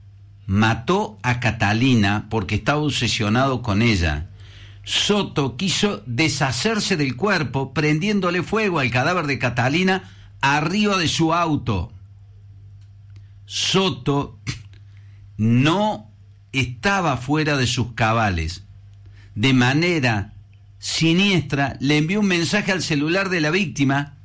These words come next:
para tratar de presentar eventualmente en algún momento alguna prueba de que él no tenía nada que ver. Soto acompañó al novio de la víctima en la búsqueda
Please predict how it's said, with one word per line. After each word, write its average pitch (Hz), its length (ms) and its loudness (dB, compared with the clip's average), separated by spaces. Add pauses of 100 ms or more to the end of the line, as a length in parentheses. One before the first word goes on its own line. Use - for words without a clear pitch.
(800)
para 165 320 0
tratar 185 500 0
de 202 120 0
presentar 165 840 0
eventualmente 180 760 2
en 165 80 2
algún 156 300 2
momento 170 380 0
alguna 156 360 0
prueba 175 340 0
de 135 140 0
que - 80 0
él 170 120 2
no 160 120 2
tenía 139 400 2
nada 131 320 2
que 101 140 -4
ver. 107 340 -2 (680)
Soto 147 880 0
acompañó 139 1080 2 (200)
al 131 340 4
novio 160 480 4
de 123 140 0
la 110 140 0
víctima 127 760 0
en 123 160 2
la 123 100 4
búsqueda 101 800 0